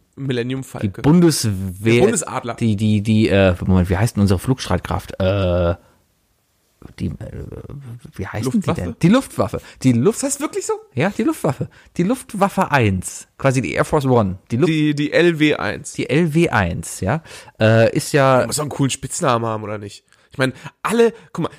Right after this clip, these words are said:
Speaker 1: ganz ehrlich, ne? Alle, alle Vehikel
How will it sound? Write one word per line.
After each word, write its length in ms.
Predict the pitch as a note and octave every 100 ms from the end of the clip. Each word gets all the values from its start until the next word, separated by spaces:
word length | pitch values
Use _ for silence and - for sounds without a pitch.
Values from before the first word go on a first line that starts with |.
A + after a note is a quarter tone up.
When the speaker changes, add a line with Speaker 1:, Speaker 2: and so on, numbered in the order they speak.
| _ -
Speaker 1:
ganz 200 | B3 -
ehrlich, 260 | D3 A2+
ne? 180 | C#3+ A3+ - _ _ _ -
Alle, 440 | B3 D4+ E4+ D#4+ _ _ _ _ _ _ _ _ _ _ _
alle 260 | F#3+ B3 A3+
Vehikel 500 | A3 A#3 B3 C#3+